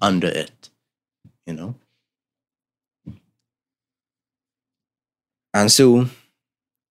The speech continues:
as, you know, we are engaging in this, as we are, you know, organizing strikes, creating networks of activists, creating assemblies, um, creating, you know, self-managed schools and social centers and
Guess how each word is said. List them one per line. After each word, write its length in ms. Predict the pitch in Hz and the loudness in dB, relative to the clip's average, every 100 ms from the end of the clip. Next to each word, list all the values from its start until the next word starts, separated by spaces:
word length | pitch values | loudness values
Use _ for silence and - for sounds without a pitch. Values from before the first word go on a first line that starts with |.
| - | -2
as, 260 | 110 107 | 0 2
you 120 | 110 | 2
know, 240 | 104 92 85 | 2 0 -2
we 140 | 95 | -2
are 20 | 92 | -2
engaging 480 | 87 85 82 90 | -2 -6 -6 -6
in 120 | 85 85 | -6 -6
this, 440 | 85 87 - - 87 | -6 -6 -4 -6 -4
as 180 | 87 | -4
we 160 | 98 92 | -2 -2
are, 120 | 87 | -2
you 100 | 85 | -4
know, 100 | 85 | -6
organizing 500 | 67 87 85 80 87 | -6 -6 -6 -6 -4
strikes, 460 | 80 - 107 98 - | -4 0 2 0 -2
creating 240 | - 87 | -4 -4
networks 480 | 85 82 90 90 - | -4 -6 -4 -4 -4
of 80 | 85 | -8
activists, 800 | - 85 - 85 92 90 - - | -8 -10 -10 -10 -6 -6 -6 -6
creating 240 | 95 87 | -6 -6
assemblies, 1040 | 85 - 107 95 90 92 92 95 95 - - _ _ _ _ _ | -6 -4 -2 -2 -2 -2 -2 -2 -2 -4 -6 _ _ _ _ _
um, 560 | 85 82 82 78 76 76 _ _ _ _ _ _ _ _ - | -8 -6 -6 -6 -10 -14 _ _ _ _ _ _ _ _ -6
creating, 420 | 107 95 90 90 | -2 0 0 0
you 100 | 92 | 0
know, 240 | 87 80 78 | 0 -2 -4
self-managed 580 | - 101 92 92 85 80 | -4 -2 -2 -2 -2 -4
schools 600 | - - 110 110 107 104 | -4 0 2 2 0 -2
and 160 | 82 | -6
social 340 | - 110 - 92 | -4 -4 -2 -4
centers 840 | - 90 82 - 92 92 98 92 | -2 -2 -2 -4 -2 -2 -2 -4
and 320 | 85 80 80 | -6 -8 -12